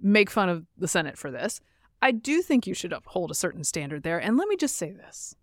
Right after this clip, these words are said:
As a woman, the first woman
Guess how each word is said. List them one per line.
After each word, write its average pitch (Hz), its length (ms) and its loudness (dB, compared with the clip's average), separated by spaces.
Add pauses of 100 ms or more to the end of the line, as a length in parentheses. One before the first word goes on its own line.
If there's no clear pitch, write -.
(920)
As 269 320 4
a 165 140 8
woman, 175 460 -4 (800)
the 202 160 10
first 302 580 2 (280)
woman 208 500 4